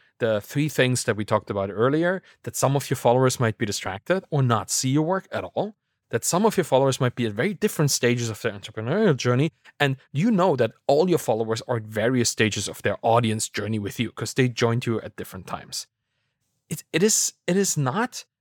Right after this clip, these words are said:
in the way you disseminate your information where your originality lies. You are original in your thoughts and ideas,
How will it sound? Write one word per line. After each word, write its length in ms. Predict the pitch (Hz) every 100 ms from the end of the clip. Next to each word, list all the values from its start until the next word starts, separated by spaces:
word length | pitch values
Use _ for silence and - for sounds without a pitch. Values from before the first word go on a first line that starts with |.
| _ _ -
in 140 | 160
the 100 | 147
way 220 | 117 117
you 260 | 180 190 190
disseminate 760 | 127 - 135 170 160 147 143
your 120 | 135
information 760 | 117 117 110 135 156 - 110 110 _ _
where 180 | 127 123
your 320 | 131 135 151 135
originality 680 | 127 120 120 110 113 117 104
lies. 520 | 87 98 - - - - _ _
You 320 | - 139 240 -
are 160 | 151 156
original 640 | 139 135 143 151 135 135 -
in 80 | 131
your 140 | 113
thoughts 420 | - - 110 107
and 120 | 110 101
ideas, 540 | 101 101 92 - -